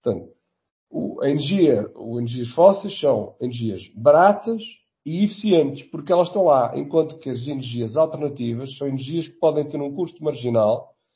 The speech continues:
quando elas deixam de funcionar, absolutamente, eh, portanto, o, uma, uma avaliação de uma energia é aquela que está lá disponível a um determinado custo. Por exemplo, se a vento, se o vento parar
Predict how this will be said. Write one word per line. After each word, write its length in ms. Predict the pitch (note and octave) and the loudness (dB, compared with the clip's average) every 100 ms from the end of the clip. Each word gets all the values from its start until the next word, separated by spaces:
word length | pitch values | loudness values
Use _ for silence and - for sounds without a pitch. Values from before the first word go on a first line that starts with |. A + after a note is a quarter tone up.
| _ _ _ - | _ _ _ 4
quando 240 | D#3 D#3 | 4 8
elas 220 | D3+ B2+ | 6 4
deixam 280 | A#2 A2+ A#2 | -2 -4 -8
de 80 | A#2 | -8
funcionar, 720 | C3+ C3 C#3+ D#3+ E3+ G#3 - _ | -10 -4 2 4 4 2 -6 _
absolutamente, 800 | G3 - F#3+ G3+ G3 G#3+ G#3 - _ | -8 -8 -10 -4 0 0 -2 -10 _
eh, 140 | F3+ E3+ | -6 -6
portanto, 520 | - - F3 B2 A2+ _ _ _ _ _ | -6 -6 -2 -2 -4 _ _ _ _ _
o, 300 | C#3 A#2+ C#3 | -6 -4 -2
uma, 180 | C#3+ D3 | 0 0
uma 240 | C3+ D#3 | 2 4
avaliação 440 | D3+ E3+ G3 G3 C4 | 4 4 0 2 2
de 40 | |
uma 120 | G3+ | 4
energia 380 | F3 C3+ D3 F#3+ | 2 2 0 0
é 20 | G3 | 2
aquela 320 | G#3 G#3 G#3 | 2 2 2
que 80 | - | 2
está 340 | G#3 A3 B3 | 6 6 4
lá 360 | F3+ F#3 A3 A#3+ | 4 6 6 4
disponível 640 | G#3 - B3 A3 G3 F3 | -6 -10 -4 -2 -2 -4
a 120 | E3+ | -4
um 40 | D3 | -6
determinado 420 | D3+ E3 F3 - | -4 -2 -2 -4
custo. 460 | F3 D3+ C#3 _ _ - | -10 -10 -12 _ _ -12
Por 100 | D3+ | -8
exemplo, 360 | E3+ G#3+ A#2 - | 0 0 0 -6
se 140 | C3+ | -10
a 40 | |
vento, 240 | C3 D3 C#3 | -6 -6 -8
se 180 | - E3+ | -10 -10
o 80 | |
vento 360 | E3 G#3+ C3 - | 0 0 0 -6
parar 520 | - C#3 G3 B3 C4+ | 0 4 6 4 0